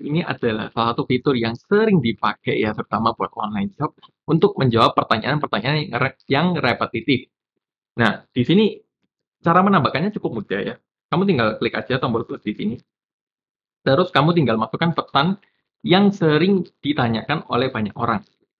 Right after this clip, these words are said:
Misalkan di sini, misalkan pesannya adalah nomor rekening ya. Kamu ingin menyertakan ro-, nomor rekening. Kamu tinggal tulis saja, "Silakan transfer, silakan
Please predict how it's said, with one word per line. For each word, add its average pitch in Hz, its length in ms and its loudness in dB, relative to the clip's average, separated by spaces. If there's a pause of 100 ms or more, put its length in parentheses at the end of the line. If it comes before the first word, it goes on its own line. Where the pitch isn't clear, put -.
(100)
Misalkan 113 560 -2
di 104 80 -4
sini, 113 320 -2 (400)
misalkan 143 400 -2
pesannya 110 400 -2
adalah 107 320 -4
nomor 107 240 0
rekening 110 400 -4
ya. 92 80 -10
Kamu 123 240 0
ingin 120 240 0
menyertakan 110 400 -2
ro-, 110 160 -2 (160)
nomor 113 240 -2
rekening. 110 320 -2 (320)
Kamu 135 160 2
tinggal 123 240 0
tulis 120 160 -4
saja, 110 400 -2
"Silakan 123 640 -2 (640)
transfer, 98 480 -6 (1900)
silakan 110 640 -4